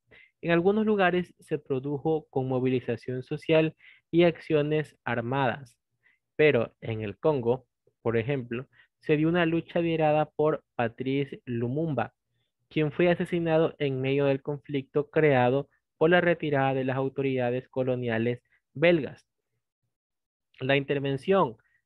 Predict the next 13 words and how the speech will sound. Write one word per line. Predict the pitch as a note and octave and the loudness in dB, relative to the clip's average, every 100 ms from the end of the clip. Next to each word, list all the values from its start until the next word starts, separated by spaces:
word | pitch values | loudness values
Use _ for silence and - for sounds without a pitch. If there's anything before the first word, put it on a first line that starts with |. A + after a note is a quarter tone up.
| _ | _
de | B2 B2 | 0 0
sus, | A#2+ C3 A#2+ A#2 - | 0 -4 -4 -4 -6
eh, | B2+ A#2 A#2 - | -4 -2 -2 -2
tropas | F3+ F3 A#2 G#2+ - | -2 0 -4 -8 -6
y | |
la | A#2 A2+ | -2 -2
presencia | A#2 G#2+ C3+ C#3 C#3 | -4 -4 -4 -2 0
de | A#2+ | 0
las | A#2 A2+ | 0 -2
fuerzas | - D3 - G#2 | 0 0 0 -6
de | A2+ | -4
la | C3+ D3+ | 0 0
onu | C3+ B2+ C#3 | -2 -6 -12